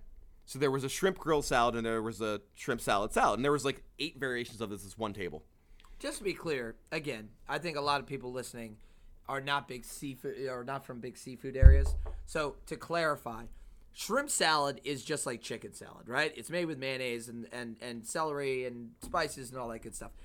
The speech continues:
Speaker 2: And it's like a cold served salad. And a lot of people like to actually get that on top of a fre-, like, a green fresh salad,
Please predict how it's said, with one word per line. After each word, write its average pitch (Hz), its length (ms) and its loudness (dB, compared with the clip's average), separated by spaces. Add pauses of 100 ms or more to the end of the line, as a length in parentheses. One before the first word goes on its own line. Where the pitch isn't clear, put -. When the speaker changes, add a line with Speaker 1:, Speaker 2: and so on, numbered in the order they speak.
(140)
Speaker 2:
And 214 140 -4
it's 220 200 -2
like 202 240 0
a 170 80 0
cold 185 540 2
served 127 400 -6
salad. 123 420 -2
And 120 80 -12
a 143 60 -4
lot 180 200 2
of 208 60 -10
people 180 220 -6
like 147 260 -2
to 139 120 -10
actually 143 400 -6
get 131 400 -8
that 113 260 -4 (500)
on 226 320 0
top 226 380 2
of 123 300 -2 (120)
a 143 120 -4
fre-, - 360 -4
like, 151 220 -4
a 139 80 -10
green 143 720 -10 (480)
fresh 143 320 -2
salad, 120 440 -4